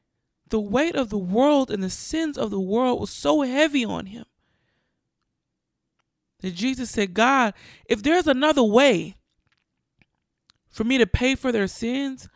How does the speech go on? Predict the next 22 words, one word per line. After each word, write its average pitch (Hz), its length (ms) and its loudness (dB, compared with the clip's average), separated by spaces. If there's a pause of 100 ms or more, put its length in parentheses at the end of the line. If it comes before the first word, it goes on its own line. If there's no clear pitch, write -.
(320)
let 247 240 -4
this 233 180 -6
cup - 280 -6
pass 220 320 -2
from 190 240 -12
me." 214 240 -20 (1200)
But 202 120 -4
even 254 340 2
still, 233 600 2 (240)
his 220 320 -2
love 226 340 -2
for - 300 -4
us - 560 -8 (600)
kept - 340 -2
him 185 320 -4 (560)
on 175 140 -6
the 165 100 -8
cross. - 560 -16 (2250)
And 240 120 2
the 254 60 6
Bible 262 420 4
says 240 840 -2